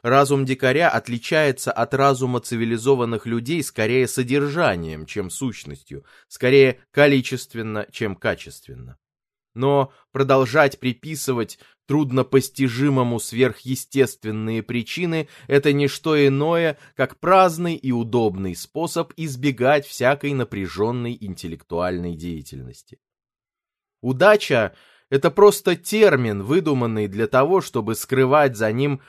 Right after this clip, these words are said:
всё необъяснимое в любые эпохи человеческого существования. Он обозначает те явления, которые люди не могут или не желают понять. Случайность —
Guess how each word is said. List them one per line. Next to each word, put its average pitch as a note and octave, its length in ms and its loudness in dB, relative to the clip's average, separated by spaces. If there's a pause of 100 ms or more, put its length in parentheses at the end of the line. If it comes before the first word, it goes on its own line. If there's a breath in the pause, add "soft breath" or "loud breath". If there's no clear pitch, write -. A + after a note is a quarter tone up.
(120)
всё - 280 -2
необъяснимое C3 1080 -2
в A2+ 80 -8
любые C#3+ 640 0
эпохи B2 400 -4
человеческого F#2 800 -8
существования. E2 1040 -10 (640)
Он C#3 140 -2
обозначает B2 760 0 (280 soft breath)
те D#3+ 140 2
явления, C#3 640 4
которые C#3+ 460 2
люди C#3 280 0
не C3 220 0
могут C#3+ 420 -2
или A#2+ 160 -2
не G#2+ 160 -4
желают F#2 580 -4
понять. F2 560 -8 (720 soft breath)
Случайность — D3+ 1000 2